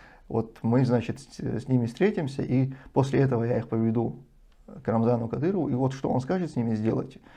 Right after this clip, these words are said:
я то и сделаю. Если он скажет их убить, я убью, там, скажет отпустить, отпущу, скажет посадить, посажу». То есть я даже там, в этом общении, я видел, он, кстати, там тоже придумывал вот эти, а,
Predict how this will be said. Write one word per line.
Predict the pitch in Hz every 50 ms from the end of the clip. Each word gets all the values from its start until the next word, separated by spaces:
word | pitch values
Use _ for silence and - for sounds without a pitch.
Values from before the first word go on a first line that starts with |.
| - - -
я | - 131 131
то | 135 160 -
и | 127
сделаю. | 120 113 113 117 104 - - 156
Если | 147 131 131
он | 123
скажет | - - 120 120 - - 139
их | 131 - - -
убить, | - 120 110 123 - -
я | 120 117
убью, | 110 110 127 170 208 208
там, | 208 - - -
скажет | - 117 110 98 - - -
отпустить, | 131 - - 131 131 127 -
отпущу, | - - - - - 170 175
скажет | - 110 - 117 - -
посадить, | - - 117 120 139 135
посажу». | - - - - - - - - - - - - - - - - - - - - - - - - - - - - - - - -
То | - 226
есть | 233 220 - - -
я | 226 254 262 240 202 - - -
даже | 180 220 262 262 214 190
там, | - - 269 302 302 262
в | 214
этом | 180 185 170 -
общении, | 170 - - 269 285 294 269 220 175
я | 147 147 143
видел, | 143 165 233 226 202 202 147 117 - - - - - _ _ _ - _ _ -
он, | - 139 151
кстати, | 139 190 185 185 175
там | 190 180 180
тоже | 202 226 214 190 160
придумывал | 135 156 151 170 175 156 127 110 110 110 107
вот | 107 117
эти, | 117 113 - - - 113 113 107 104 104 - - _ _ _ _ - - -
а, | - - 90 85 - - - - - -